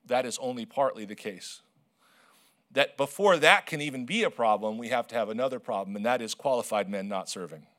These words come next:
We tend to think that the church is suffering because we have so many men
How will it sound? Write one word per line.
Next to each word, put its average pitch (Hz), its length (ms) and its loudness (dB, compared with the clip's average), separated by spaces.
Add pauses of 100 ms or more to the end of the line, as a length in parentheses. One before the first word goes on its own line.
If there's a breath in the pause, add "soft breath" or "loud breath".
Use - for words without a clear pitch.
(960 soft breath)
We 262 160 8
tend 294 280 6
to 254 60 8
think 254 360 6
that 208 120 -6
the 185 80 -10
church 240 380 0
is 214 100 -2
suffering 220 600 4
because 190 320 -2
we 170 80 -2
have 170 200 4
so 247 240 6
many 247 240 2
men 226 360 2